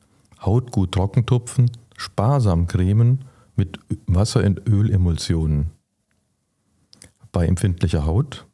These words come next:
Seifenreste gründlich entfernen. Hautpflege je nach Hauttyp, Hautzwischenräume trocken halten und gegebenenfalls kleine Mullstreifen einlegen.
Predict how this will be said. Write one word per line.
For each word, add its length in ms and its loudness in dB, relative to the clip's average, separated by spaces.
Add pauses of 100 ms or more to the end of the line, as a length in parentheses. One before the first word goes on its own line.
(460)
Seifenreste 880 0 (160)
gründlich 400 0
entfernen. 520 -2 (880)
Hautpflege 680 0
je 120 0
nach 200 -2
Hauttyp, 720 -2 (200)
Hautzwischenräume 1000 -2
trocken 340 2
halten 400 4 (380)
und 260 2
gegebenenfalls 920 0
kleine 280 2
Mullstreifen 680 -2
einlegen. 560 -2